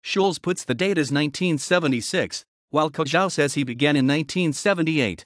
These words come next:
after a month's practice writing in the old German Gothic script Hitler had used.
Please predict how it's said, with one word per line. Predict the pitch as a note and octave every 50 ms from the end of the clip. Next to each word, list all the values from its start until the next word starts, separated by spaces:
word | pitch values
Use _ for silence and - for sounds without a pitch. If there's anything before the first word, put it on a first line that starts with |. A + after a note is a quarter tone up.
| _ _ _ _
after | - D#3 F3 - D3+ C#3
a | C3
month's | C#3 D3 D#3 D#3+ - -
practice | - - F#3+ G3 G3 F#3+ - B2 A#2 - -
writing | C#3+ D3 C#3 A2 G#2+ A#2+
in | A#2
the | A#2 A#2 B2+
old | C#3 D3+ D3 B2 B2
German | - F#3 G3+ F#3 D3+ C#3
Gothic | D#3 D#3 F3 - C#3+ A2
script | - - - - E3+ D#3 - -
Hitler | - F3 E3+ C3 B2 A2+
had | A#2 B2+ B2+
used. | C#3+ D#3 C3 E2 D2+ - - -